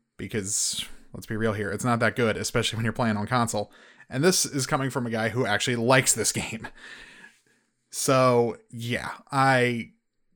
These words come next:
can kinda understand why it took a little bit longer. And I'm glad they're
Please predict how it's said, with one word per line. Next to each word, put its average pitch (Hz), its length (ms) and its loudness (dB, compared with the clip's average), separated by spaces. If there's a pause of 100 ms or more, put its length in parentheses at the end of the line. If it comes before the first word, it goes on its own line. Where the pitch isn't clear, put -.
can 135 160 -2
kinda 190 300 2
understand 165 520 2
why 143 200 6
it 147 100 0
took 170 140 0
a 156 60 -2
little 156 140 4
bit 165 120 2
longer. 170 420 0 (1080)
And 123 560 -2 (300)
I'm 131 160 0
glad 131 400 6
they're 123 500 8